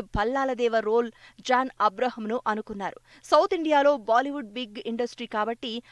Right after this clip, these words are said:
అక్కడి వారితో బిగ్ స్కేల్లో సినిమా చేద్దామనుకుని రాజమౌళి భల్లాలదేవ క్యారెక్టర్ జాన్కి చెప్పగా అతను రిజెక్ట్ చేశాడు. రానా ఏ రేంజ్లో పెర్ఫామ్ చేశాడో చెప్పనక్కర్లేదు. బాహుబలిలో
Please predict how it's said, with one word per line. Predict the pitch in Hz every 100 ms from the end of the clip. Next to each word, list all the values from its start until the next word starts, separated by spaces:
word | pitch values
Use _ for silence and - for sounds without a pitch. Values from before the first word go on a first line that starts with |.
| -
అక్కడి | 208 - 302 277
వారితో | 262 247 247 254
బిగ్ | 208 226 -
స్కేల్లో | - 233 226 226
సినిమా | 233 220 220 -
చేద్దామనుకుని | 208 196 208 196 196 208 285 208
రాజమౌళి | 180 214 247 233 240 202 - - - 185
భల్లాలదేవ | 196 247 302 285 247 240 233
క్యారెక్టర్ | 226 214 233 - 254 214 190
జాన్కి | 202 262 254
చెప్పగా | 233 - 214 214 - - -
అతను | 190 214
రిజెక్ట్ | 233 180 233 - -
చేశాడు. | 262 240 185 - _ _ 220
రానా | 226 269 311 302 - 240
ఏ | 302
రేంజ్లో | 294 269 277
పెర్ఫామ్ | 262 233 226 240 214
చేశాడో | 214 - 185 180 320
చెప్పనక్కర్లేదు. | 330 - 302 - 262 226 175 - - _ -
బాహుబలిలో | 208 262 381 381 359 320